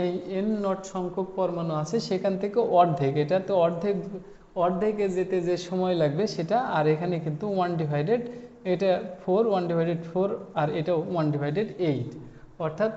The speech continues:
প-, অর্ধেকে যেতে যে সময় লাগে সেই সময়টা ওয়ান ডিভাইডেড এইটে যেতে যে সময় লাগবে তার তে-, তিন ভাগের এক ভাগ কিনা সেটা এখানে নির্ণয় করার কথা বলা হয়েছে। তো সেটা নির্ণয় করার জন্য দেখো আমরা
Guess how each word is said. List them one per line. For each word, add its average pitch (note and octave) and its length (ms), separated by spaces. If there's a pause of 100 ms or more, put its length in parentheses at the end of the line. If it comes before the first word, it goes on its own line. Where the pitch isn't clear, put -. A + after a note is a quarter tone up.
(140)
প-, F#3 320 (480)
অর্ধেকে G#3+ 400 (100)
যেতে G3 200 (120)
যে F#3 80 (140)
সময় F#3+ 340
লাগে D3+ 160 (120)
সেই G3 240
সময়টা G3 420 (160)
ওয়ান G3 220
ডিভাইডেড F3+ 360 (220)
এইটে F#3 260 (140)
যেতে E3+ 220 (120)
যে E3 80 (100)
সময় D#3+ 340
লাগবে D3 220 (180)
তার F3 260 (880)
তে-, D#3+ 260 (360)
তিন A#3 160 (120)
ভাগের F#3 280 (120)
এক E3 80 (100)
ভাগ D#3 120 (100)
কিনা E3 200 (100)
সেটা F#3 180 (100)
এখানে C#3 200 (120)
নির্ণয় D#3 340
করার B2+ 220
কথা B2+ 160 (100)
বলা C3+ 200
হয়েছে। A#2+ 220 (580)
তো G3 80 (100)
সেটা A3+ 180 (100)
নির্ণয় A3+ 300
করার G3 260
জন্য F#3 140 (120)
দেখো E3 220
আমরা D#3 140